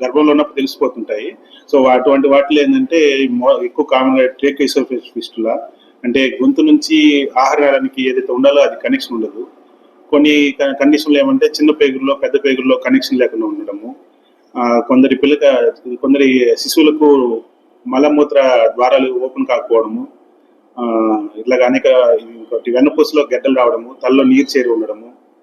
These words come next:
ఇలాంటివి చాలా కండిషన్స్ కడు-, గర్భంలో ఉన్నప్పుడు తెలుస్తుంటాయి,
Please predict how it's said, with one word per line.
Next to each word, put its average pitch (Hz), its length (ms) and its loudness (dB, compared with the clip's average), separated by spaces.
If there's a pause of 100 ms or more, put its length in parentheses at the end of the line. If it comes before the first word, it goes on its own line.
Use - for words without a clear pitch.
(280)
ఇలాంటివి 120 720 0 (100)
చాలా 127 120 2
కండిషన్స్ 131 800 0 (160)
కడు-, 127 220 -2
గర్భంలో 139 240 2
ఉన్నప్పుడు 135 260 -4
తెలుస్తుంటాయి, 120 720 -6